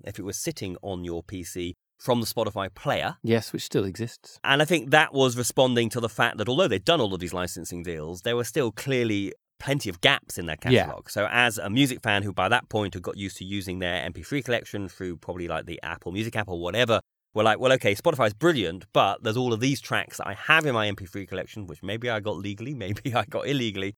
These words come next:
Speaker 1: but which I can no longer play." So it was trying to sync the old with the new.
Speaker 2: But not like, I mean, importantly, not like we discussed in the iTunes episode, iTunes Match, where that would upload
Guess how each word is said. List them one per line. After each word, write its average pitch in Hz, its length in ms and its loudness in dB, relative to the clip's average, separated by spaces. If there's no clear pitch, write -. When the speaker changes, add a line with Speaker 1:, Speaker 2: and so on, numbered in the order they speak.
Speaker 1:
but 156 80 0
which 170 140 4
I 170 80 6
can 175 80 4
no 165 120 10
longer 143 220 4
play." 113 220 0
So 120 120 0
it - 20 -4
was 123 100 -4
trying 156 300 4
to 135 100 -2
sync 131 380 2
the 120 180 2
old 127 480 6
with 107 280 -2
the 98 80 -2
new. 101 440 2
Speaker 2:
But 180 140 4
not 196 240 8
like, 170 140 4
I - 20 4
mean, 170 240 4
importantly, 156 460 4
not 147 260 8
like 131 160 4
we 131 100 6
discussed 131 400 0
in 113 180 2
the 104 280 2
iTunes 123 460 6
episode, 101 420 2
iTunes 113 400 0
Match, 160 320 4
where 101 80 0
that 95 120 2
would - 100 -4
upload 104 600 2